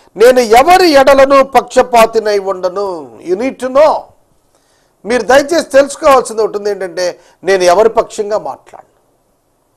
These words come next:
ఎలీహు, బిల్దదు, జోఫర్ పక్షంగా కానీ,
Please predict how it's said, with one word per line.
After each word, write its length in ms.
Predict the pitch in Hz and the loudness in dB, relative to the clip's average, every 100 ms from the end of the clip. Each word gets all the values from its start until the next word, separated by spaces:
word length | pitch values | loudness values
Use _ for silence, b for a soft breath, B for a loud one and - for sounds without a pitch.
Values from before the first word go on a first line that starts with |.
| _ 131 | _ -12
ఎలీహు, 460 | 160 208 175 180 208 | -8 -6 -8 -8 -8
బిల్దదు, 640 | 160 190 196 190 196 180 | -8 -10 -8 -8 -8 -8
జోఫర్ 440 | 139 202 202 202 190 | -4 -4 -2 -8 -8
పక్షంగా 440 | 196 - 208 220 | -10 -10 -8 -6
కానీ, 380 | 202 233 240 | -4 -6 -8